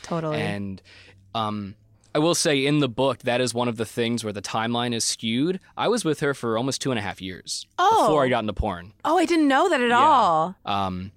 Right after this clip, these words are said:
Speaker 2: so in the book, it seems like it's, it's
Speaker 1: Quick.
Speaker 2: very, very quick, but, uh, that's just for storytelling.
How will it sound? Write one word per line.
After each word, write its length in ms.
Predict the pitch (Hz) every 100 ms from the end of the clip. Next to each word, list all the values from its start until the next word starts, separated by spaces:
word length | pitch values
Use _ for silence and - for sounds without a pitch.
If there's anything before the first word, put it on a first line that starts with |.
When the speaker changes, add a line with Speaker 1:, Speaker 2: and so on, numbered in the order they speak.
| _ _ - _ _
Speaker 2:
so 260 | - 156 160
in 80 | 160
the 60 |
book, 240 | 147 180 139
it 80 |
seems 220 | - 151 143
like 100 | 123
it's, 160 | - -
it's 360 | 117 - - - 143 110
Speaker 1:
Quick. 200 | 110 110
Speaker 2:
very, 180 | 147 143
very 360 | 113 127 156 135
quick, 340 | - 113 95 -
but, 300 | 113 104 101 - - - _ _ 104
uh, 220 | 101 95
that's 200 | 113 113
just 140 | 101
for 100 | -
storytelling. 540 | - 110 98 98 98